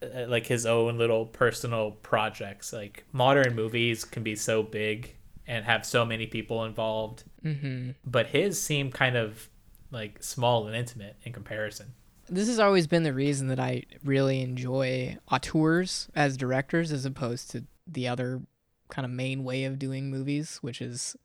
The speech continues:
Speaker 2: you know, you've got influence from the writers, and then you've got influence from, like, the studio for, like, what would sell the most for, like, that particular season or year or whatever.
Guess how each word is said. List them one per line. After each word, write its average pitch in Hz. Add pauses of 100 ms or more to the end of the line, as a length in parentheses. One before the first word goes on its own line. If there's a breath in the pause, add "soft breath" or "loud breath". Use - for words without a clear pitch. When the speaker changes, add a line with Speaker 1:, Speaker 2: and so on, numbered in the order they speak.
Speaker 2:
you 160
know, 156
you've 151
got 139
influence 147
from 131 (540 soft breath)
the 151
writers, 165
and 135
then 131
you've 131
got 131
influence 131
from, 131
like, 123
the 139
studio 170
for, -
like, 135
what -
would 135 (200)
sell 156
the 151
most 156
for, 151
like, 139
that 143
particular 147 (220)
season 143
or 127
year 127
or 139
whatever. 143